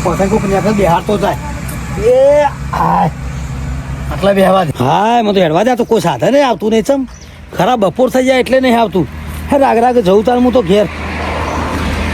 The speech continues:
ઓ, મારા ઓળખ્યા જે દાડ જરૂર ના હોય ને દાડ કેટલાય નીકળ્યું ને આજ એકેય નીકળ્યો નહીં.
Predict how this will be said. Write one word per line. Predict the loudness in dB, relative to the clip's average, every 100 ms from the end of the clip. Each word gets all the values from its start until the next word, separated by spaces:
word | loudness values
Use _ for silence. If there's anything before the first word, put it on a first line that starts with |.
| -4 -4 -2 0
ઓ, | 0
મારા | 2 2 2 2
ઓળખ્યા | 2 2 0
જે | 2 2
દાડ | 4 2 0 0 2 2 4 2 2 2
જરૂર | 2 2 2 2 0 0 2
ના | 2 4
હોય | 4 4
ને | 2
દાડ | 2
કેટલાય | 0 0 2 2 2
નીકળ્યું | 2 0 2
ને | 2
આજ | 0 -2 -8 -12 -14 -14 -2
એકેય | 0 4 4
નીકળ્યો | 4 2 4 4
નહીં. | 4 0